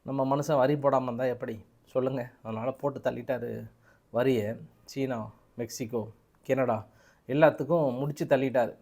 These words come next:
ஏற்கனவே பிப்ரவரி மாசம் ஒரு மூணாம் தேதி வரிய போட்டாரு.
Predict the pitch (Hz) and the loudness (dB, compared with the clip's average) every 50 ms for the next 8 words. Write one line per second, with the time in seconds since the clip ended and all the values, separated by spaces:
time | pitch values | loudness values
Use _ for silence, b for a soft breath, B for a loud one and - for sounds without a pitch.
0 | _ _ _ - 139 151 156 175 170 180 185 175 156 165 165 180 202 208 196 190 | _ _ _ -10 -6 -6 -2 0 0 0 0 0 0 0 2 6 6 6 6 6
1 | 196 185 180 180 175 175 - 185 180 170 160 160 165 175 175 175 175 165 165 165 | 4 2 2 0 0 0 0 0 0 0 0 0 0 0 0 0 -2 -2 -2 -2
2 | 156 165 165 170 160 156 - _ _ _ _ _ - 139 156 156 175 165 156 165 | -2 -2 -2 -2 -4 -6 -10 _ _ _ _ _ -2 0 2 4 4 4 2 2
3 | 165 160 156 156 - - 233 139 156 - | 0 0 4 4 4 4 4 2 -2 -2